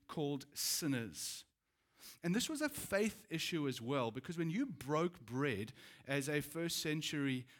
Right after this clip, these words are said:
uh, Jewish person, person, when you broke bread, you prayed a blessing over that meal.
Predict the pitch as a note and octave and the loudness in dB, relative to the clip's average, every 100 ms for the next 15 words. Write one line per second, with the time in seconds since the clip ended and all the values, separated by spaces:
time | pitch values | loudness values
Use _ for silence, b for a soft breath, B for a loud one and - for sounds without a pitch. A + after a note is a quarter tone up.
0 | - G#2+ A2 C3+ D3+ D3 - B2 G2+ - | -12 -8 -6 -2 0 -2 -4 -6 -4 -4
1 | G2+ C#3 C#3+ - C3+ - G2 C3+ - _ | -6 -8 -12 -6 -4 -4 -6 -10 -18 _
2 | _ _ _ _ - _ _ B B B | _ _ _ _ -20 _ _ B B B
3 | C#3+ D#3+ B3 F3+ D#3 F3+ G3 - C#3 E3+ | -2 2 0 -2 2 4 4 0 0 0
4 | B2 C3 - - F#3+ G3 G#3 F3 F3 F3 | 0 -4 -6 -4 0 2 2 4 4 4
5 | C#3 D3 F3 F3 F3+ E3+ E3 D3 D3+ C#3 | 2 4 6 4 4 4 2 0 0 0
6 | C3+ C#3 B2 C#3 E3+ G#2 | 0 0 2 2 4 2